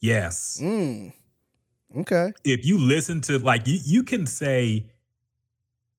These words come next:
Speaker 1: look, the output is not the same. Back then, Lil Wayne was recording a lot of music. He would do
Speaker 2: Yeah,
Speaker 1: mixtapes.
Speaker 2: and he was hungry.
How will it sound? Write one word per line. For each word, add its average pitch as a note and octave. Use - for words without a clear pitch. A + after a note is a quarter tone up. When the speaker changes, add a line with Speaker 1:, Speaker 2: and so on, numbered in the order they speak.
Speaker 1:
look, C#3
the A#2
output F#3+
is A#2+
not A#2
the F#2+
same. G2
Back B2
then, B2+
Lil A#2
Wayne A#2
was G#2
recording G#2
a E2
lot G2
of G2+
music. G#2
He B2+
would A#2
do G#2+
Speaker 2:
Yeah, C3+
Speaker 1:
mixtapes. A#2
Speaker 2:
and A3
he F#3+
was C3
hungry. C3+